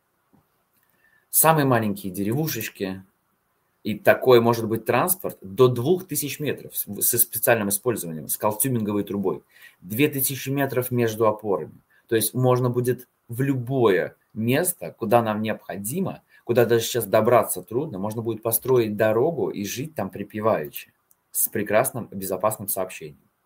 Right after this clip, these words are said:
Любые туристические пути, как Юнибайк, наши юнибусы, монорельсовые, или можно будет делать бирельсовые, юникары,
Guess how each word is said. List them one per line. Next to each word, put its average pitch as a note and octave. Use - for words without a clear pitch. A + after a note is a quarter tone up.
Любые C3+
туристические B2
пути, D#2+
как -
Юнибайк, G2+
наши G#2+
юнибусы, G2+
монорельсовые, G#2
или F#2
можно F#2+
будет F2+
делать F2+
бирельсовые, F2
юникары, F#2+